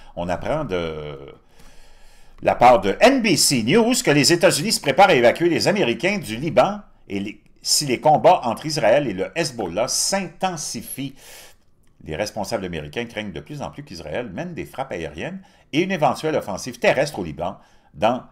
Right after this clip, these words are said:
les semaines à venir. Le Pentagone rapporte, euh, reproche, ou rapproche plutôt, les moyens militaires américains d'Israël et du Liban pour être prêts à évacuer les Américains,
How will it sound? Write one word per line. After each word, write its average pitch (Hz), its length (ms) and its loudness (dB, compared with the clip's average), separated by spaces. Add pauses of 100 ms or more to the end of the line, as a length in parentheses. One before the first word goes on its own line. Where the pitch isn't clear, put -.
les 85 160 -8
semaines 147 520 -8 (360)
à 80 100 -6
venir. 92 640 -6 (1500)
Le - 60 -20
Pentagone 202 680 6
rapporte, 175 760 4
euh, 92 260 2
reproche, 127 680 2
ou 90 220 -10
rapproche 151 560 0
plutôt, 160 320 -4
les 95 140 -2
moyens 104 280 -2
militaires 127 400 -2
américains 101 400 -4
d'Israël 107 580 -6 (400)
et 180 120 0
du 139 120 -6
Liban 101 300 -4
pour 120 160 -8
être - 140 -4
prêts 143 200 -6
à 110 60 -4
évacuer 85 380 -6
les 101 160 -14
Américains, 101 500 -14